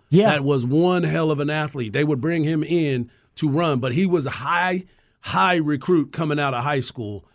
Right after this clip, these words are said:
Speaker 2: and now he's gonna get an opportunity to run his offense there.
Speaker 1: Yeah, and he understands, you know, 'cause he's a coach's son.
Speaker 2: Absolutely.
Speaker 1: Um, and so he knows about the coaching ties in the Texas High School Football Coaches Association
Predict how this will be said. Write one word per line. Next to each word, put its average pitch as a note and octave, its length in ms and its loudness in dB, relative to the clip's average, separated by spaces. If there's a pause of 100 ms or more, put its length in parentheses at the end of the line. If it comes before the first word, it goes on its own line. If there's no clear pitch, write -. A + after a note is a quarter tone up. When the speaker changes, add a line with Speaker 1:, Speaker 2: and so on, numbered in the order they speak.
(140)
Speaker 2:
and C3 200 2
now D#3 240 2
he's D3 160 -2
gonna C#3 180 -2
get C3+ 140 0
an C3 100 -2
opportunity B2 640 -2 (220)
to C3+ 120 -2
run A#2+ 480 0 (200)
his C3+ 320 -2
offense A#2+ 520 -6
there. G2+ 280 -10 (140)
Speaker 1:
Yeah, D3 160 4
and C#3+ 100 2
he F#3 140 6
understands, C#3+ 800 0
you D3+ 80 2
know, C3+ 240 2
'cause C3 220 -2
he's D3 180 2
a C3+ 220 2 (300)
coach's D#3 460 0
son. E3+ 540 2
Speaker 2:
Absolutely. C#3 460 2
Speaker 1:
Um, C3+ 360 6
and C3 180 -4
so C#3+ 140 2
he F3 100 4
knows D#3+ 460 4
about D3 260 2
the C3 80 -6
coaching D3+ 480 0
ties C#3+ 600 0
in C3 180 -2
the A#2+ 80 -4
Texas C#3 460 -2
High C3+ 160 -2
School C#3 220 -2
Football C#3 280 0
Coaches C#3 280 -2
Association C3+ 600 0